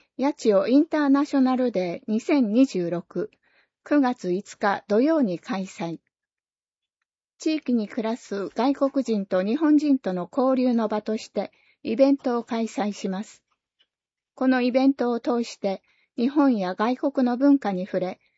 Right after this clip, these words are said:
お互いの理解と交流が深まることを目的としています。今回は、ビッグバンドビーグル、八千代高等学校和太鼓芸能集団、小組、他の出演。入場無料。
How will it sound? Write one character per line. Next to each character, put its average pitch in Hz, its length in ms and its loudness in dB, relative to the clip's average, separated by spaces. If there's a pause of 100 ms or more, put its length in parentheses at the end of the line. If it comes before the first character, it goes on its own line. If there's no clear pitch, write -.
(180)
お 240 100 -2
互 269 400 4
い - 20 8
の 240 300 2
理 285 160 0
解 330 240 0
と - 200 -2
交 254 240 2
流 262 220 4
が 247 140 0
深 - 260 -8
ま 349 140 0
る 311 100 -2
こ 226 160 -4
と 196 220 0
を 175 40 0
目 180 240 -6
的 - 280 -4
と 247 160 -4
し - 120 -20
て 233 100 -2
い 220 120 0
ま 208 160 -2
す。 - 220 -20 (720)
今 294 220 4
回 214 260 0
は、 175 220 -2 (220)
ビ 233 140 -2
ッ - 100 -20
グ 311 140 0
バ 294 140 4
ン 294 100 8
ド 277 140 4
ビ 254 220 2
ー 185 40 -10
グ 185 100 0
ル、 175 200 -4 (420)
八 240 140 -2
千 - 160 -4
代 302 120 2
高 285 240 2
等 277 280 2
学 262 260 0
校 185 340 2
和 202 140 -4
太 262 260 0
鼓 214 200 0
芸 240 240 2
能 240 200 2
集 226 260 0
団、 180 300 -6 (140)
小 214 160 0
組、 233 420 0 (220)
他 262 260 -2
の 262 160 4
出 - 360 -8
演。 185 260 -4 (640)
入 262 280 4
場 233 340 0
無 190 180 -2
料。 190 360 4